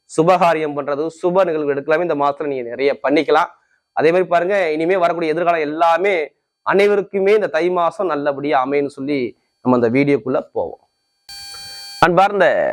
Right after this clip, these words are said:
விருச்சக ராசி அன்பர்களே, பொதுவாக விருச்சக ராசி காலபுருஷனுடைய எட்டாவது ராசி தான் இந்த விருச்சக ராசி.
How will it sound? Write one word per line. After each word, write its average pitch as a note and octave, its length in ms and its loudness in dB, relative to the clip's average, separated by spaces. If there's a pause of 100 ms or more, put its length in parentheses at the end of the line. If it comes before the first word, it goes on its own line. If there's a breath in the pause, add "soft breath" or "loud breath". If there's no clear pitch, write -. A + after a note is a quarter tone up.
(720)
விருச்சக G3+ 420 2
ராசி D#3+ 420 0
அன்பர்களே, A2 420 0 (1120)
பொதுவாக C3 640 2 (920)
விருச்சக F#3+ 400 4
ராசி D3 400 0 (680)
காலபுருஷனுடைய D#3 840 2 (1120)
எட்டாவது F#3 640 2
ராசி B2+ 300 2
தான் C3+ 220 0 (360)
இந்த G#2+ 280 2
விருச்சக E3+ 640 2 (220)
ராசி. A2+ 440 -2